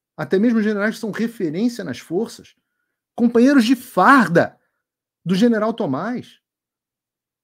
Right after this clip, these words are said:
Tô falando de, de fi-, falei aqui do general Teófilo, mas figuras como históricas no Exército, acima de qualquer suspeita, figuras como o general Heleno,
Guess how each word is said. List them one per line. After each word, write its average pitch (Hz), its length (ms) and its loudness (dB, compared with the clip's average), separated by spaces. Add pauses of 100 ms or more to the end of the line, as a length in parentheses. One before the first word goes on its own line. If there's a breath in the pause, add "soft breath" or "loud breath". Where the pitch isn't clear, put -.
(1700)
Tô 247 100 -4
falando 349 300 -2
de, 214 160 -6
de 170 240 -14
fi-, 254 180 -10 (260)
falei 226 240 -4
aqui 277 220 -6
do 277 80 -2
general 190 360 -4
Teófilo, 175 420 -6
mas 147 160 -10 (180)
figuras 240 340 -2
como 254 460 -4
históricas 226 640 0
no 156 100 -4
Exército, 180 540 -4 (920)
acima 254 440 4
de - 80 -6
qualquer 240 320 -4
suspeita, 240 520 -6
figuras 247 340 -2
como 262 180 -2
o 226 40 2
general 233 400 0
Heleno, 175 540 -2